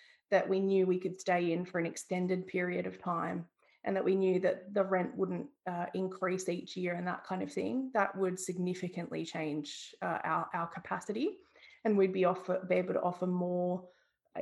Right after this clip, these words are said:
either lower cost or free, um, offerings, things like group therapy or, um,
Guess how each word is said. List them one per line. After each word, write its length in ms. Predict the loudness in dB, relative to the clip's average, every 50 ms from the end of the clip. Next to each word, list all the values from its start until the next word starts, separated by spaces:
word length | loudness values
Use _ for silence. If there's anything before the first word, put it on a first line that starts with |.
| 0
either 180 | 2 6 6 6
lower 320 | 8 8 10 10 10 8 6
cost 460 | 4 2 2 4 4 2 0 -4 -6
or 160 | -6 -6 -6
free, 800 | -6 -2 0 2 2 4 2 2 0 0 0 -2 -2 -4 -4 -4 -2
um, 440 | 0 0 0 0 -2 -2 -4 2 2
offerings, 560 | 2 4 4 4 4 6 6 6 4 2 2
things 260 | 2 2 2 4 4
like 180 | 2 2 4 6
group 280 | 6 6 6 6 4
therapy 580 | 4 6 8 8 8 6 6 2 0 2 2 4
or, 400 | 4 6 4 4 4 2 0 0 0 -2
um, 300 | -2 -2 -4 -6 -6